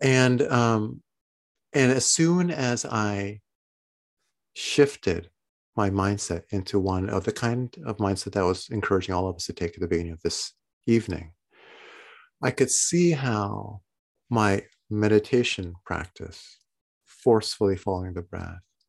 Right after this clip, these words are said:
trying to hold my mind to the breath, was really j-, just an expression of intense, um, it's like, it was like a swirl of expectation,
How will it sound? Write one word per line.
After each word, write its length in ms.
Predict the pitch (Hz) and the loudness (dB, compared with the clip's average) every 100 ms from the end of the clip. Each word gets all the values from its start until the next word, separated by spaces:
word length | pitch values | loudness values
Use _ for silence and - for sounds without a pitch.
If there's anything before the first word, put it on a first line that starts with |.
| _ _ _ _ _ _ _ - | _ _ _ _ _ _ _ -8
trying 180 | - 101 | -6 -6
to 40 | |
hold 540 | - - 123 120 117 | -4 2 6 6 4
my 140 | 104 98 | 0 -2
mind 360 | 95 92 95 | -2 -4 -6
to 60 | - - | -8 -12
the 80 | |
breath, 340 | 85 92 90 90 - | -10 -10 -12 -12 -8
was 240 | 139 - | -8 -4
really 600 | 185 180 151 120 107 107 _ _ _ _ _ _ _ _ _ _ _ _ _ _ _ _ | 0 2 2 0 0 -4 _ _ _ _ _ _ _ _ _ _ _ _ _ _ _ _
j-, 220 | - - - | -18 -18 -12
just 460 | - - 156 - - | -4 2 2 2 2
an 60 | |
expression 640 | 120 - 117 107 - 101 101 | 0 0 0 0 0 -4 -4
of 240 | 110 98 | -4 -2
intense, 1080 | 95 92 - 101 98 98 - - - - - _ _ _ _ _ _ _ _ _ - | -2 -4 -4 -4 -4 -6 -10 -12 -14 -18 -20 _ _ _ _ _ _ _ _ _ -8
um, 520 | 107 98 98 98 101 101 _ _ _ _ _ _ _ _ _ _ - - - | -4 -4 -6 -10 -14 -18 _ _ _ _ _ _ _ _ _ _ -20 -20 -10
it's 180 | 160 - | -8 -2
like, 140 | 226 | 0
it 100 | 165 | 4
was 140 | 165 180 | 2 2
like 80 | 165 | 2
a 60 | |
swirl 640 | - - 143 139 120 95 95 | 2 2 4 6 6 2 0
of 120 | 98 - | -2 -6
expectation, 1200 | - - 107 - 101 101 - - 104 95 95 | -6 -6 -6 -4 -2 -2 -4 -8 -8 -10 -12